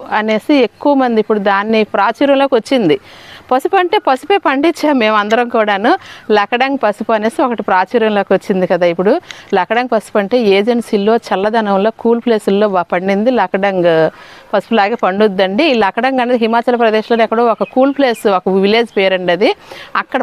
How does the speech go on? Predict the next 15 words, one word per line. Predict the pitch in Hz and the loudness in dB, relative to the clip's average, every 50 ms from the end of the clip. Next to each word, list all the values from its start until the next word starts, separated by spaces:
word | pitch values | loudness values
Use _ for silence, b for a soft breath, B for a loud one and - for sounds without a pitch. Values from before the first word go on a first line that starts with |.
| - | -2
పండుద్దట. | 247 220 214 220 240 226 214 214 196 190 240 | -4 -2 0 0 0 2 2 0 0 0 -2
అంటే | 233 220 226 277 | -2 -2 -2 -2
అక్కడ | 240 202 - - - - - | -4 -4 -6 -4 -2 0 0
వాతావరణానికి, | 330 320 302 294 294 - 302 285 277 269 262 254 247 240 226 214 214 - 311 | 2 2 2 2 2 2 0 0 2 0 0 0 0 0 0 -2 -2 0 0
అక్కడ | 277 226 - _ - 302 349 | 0 -2 -2 _ -2 -2 -2
సాయిల్కి | 277 - - 262 226 220 226 247 247 233 214 - 262 285 392 427 B B B B B - | -2 -2 0 0 2 2 0 0 0 -2 -2 0 0 -2 -2 -2 B B B B B -2
దానిలో | 196 226 220 226 240 240 233 | 0 0 2 2 2 2 2
ఉన్న | 226 247 294 | 2 0 -2
కొర్కుమిన్ | - - 247 220 233 - - 262 285 277 269 - 226 | 0 0 0 0 0 0 2 2 2 2 2 -2 -4
చాలా | - - 240 262 294 311 | -4 -2 -2 0 2 2
ఎక్కువ | 294 269 240 - - 240 214 | 2 2 0 0 0 0 0
ఉంటుందన్నమాట. | 202 190 - 190 175 180 170 170 170 165 156 151 - 165 156 151 B B B B B - | 0 0 0 0 0 0 0 2 0 0 0 0 0 -2 -2 -2 B B B B B -4
అది | 196 202 196 208 | -2 0 0 -2
ఇప్పుడు | - 202 202 | 0 2 0
అది | 185 185 | 0 0